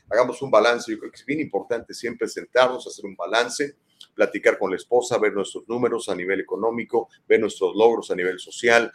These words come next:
cómo va la escuela de los muchachos, cómo está nuestra relación con Dios. Haga una evaluación, yo creo que es muy importante que, que lo hagamos de, de tiempo en tiempo para ver dónde estamos parados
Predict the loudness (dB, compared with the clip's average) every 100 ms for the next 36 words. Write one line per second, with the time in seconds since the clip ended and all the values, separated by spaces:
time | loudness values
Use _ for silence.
0 | _ _ 6 8 6 2 2 4 4 2
1 | 0 -4 -6 0 0 -2 -10 -10 -18 _
2 | _ 0 0 2 0 0 -2 -4 -2 -2
3 | -2 -6 -2 -2 0 -2 0 2 4 4
4 | 0 -4 -2 -2 0 -2 -4 -4 -4 -6
5 | -10 -8 -8 -8 -10 -4 -4 -2 -6 -8
6 | _ _ _ 2 4 4 2 0 4 4
7 | 4 2 0 0 -2 -2 0 0 0 -2
8 | 0 -2 0 0 0 0 4 4 4 0
9 | -4 -2 -2 -2 -2 2 2 0 -6 _
10 | _